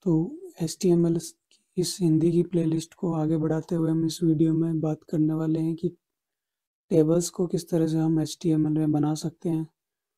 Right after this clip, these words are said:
तो बने रहिए हमारे साथ इस वीडियो में। Let's get started। तो दोस्तों, मैंने अपना live server यहाँ पे start कर लिया है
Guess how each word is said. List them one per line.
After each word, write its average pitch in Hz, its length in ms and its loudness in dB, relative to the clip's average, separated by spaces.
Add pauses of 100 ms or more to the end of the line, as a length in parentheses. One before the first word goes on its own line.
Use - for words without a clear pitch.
(500)
तो 156 140 -2
बने 147 240 2
रहिए 156 220 2
हमारे 156 260 0
साथ 156 260 -8
इस 151 140 -6
वीडियो 156 280 -2
में। 165 160 -4 (500)
Let's 151 360 -4
get 151 240 -2
started। 156 540 -6 (440)
तो 185 100 2
दोस्तों, 156 300 2
मैंने 156 220 4
अपना 156 220 4
live 151 200 4
server 160 360 2
यहाँ 156 160 2
पे 170 160 -6
start 151 320 -4
कर 165 160 -4
लिया 151 220 0
है 165 100 -10